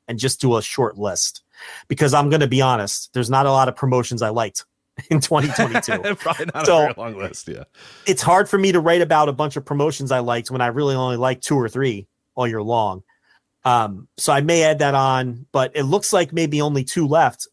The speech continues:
Speaker 1: um, unless I'm forgetting something, and I don't think I am. Uh, let me check my notes real quick. So wrestler of the year, obviously, is what I'm gonna end it with. And I've already started writing executive of the year.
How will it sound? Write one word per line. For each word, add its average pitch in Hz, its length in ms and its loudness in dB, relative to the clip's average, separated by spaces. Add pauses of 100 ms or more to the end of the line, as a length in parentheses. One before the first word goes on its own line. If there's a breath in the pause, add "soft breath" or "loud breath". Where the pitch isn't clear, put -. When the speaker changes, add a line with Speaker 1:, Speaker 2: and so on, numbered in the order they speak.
Speaker 1:
um, 123 380 0
unless 139 280 -4
I'm 143 120 -2
forgetting 139 460 -2
something, 123 440 -4
and 120 80 -2
I 117 80 -2
don't 127 320 -4
think 131 180 -4
I 120 120 0
am. 101 340 -2 (540 soft breath)
Uh, 120 160 2
let 143 100 0
me 160 60 -4
check 139 180 -2
my 117 80 -4
notes 123 320 0
real 120 140 -2
quick. - 500 -6
So 127 220 -2
wrestler 170 440 2
of 143 100 2
the 147 80 0
year, 147 180 6
obviously, 139 420 2 (100)
is 123 160 -4
what 135 140 0
I'm 127 80 -2
gonna 120 140 -4
end 131 200 0
it 113 80 -2
with. 107 320 -6 (1040)
And 127 440 2
I've 127 200 0
already 160 300 2
started 147 380 2
writing 139 360 0
executive 123 600 -2
of 104 140 -10
the 113 80 -8
year. 104 340 -8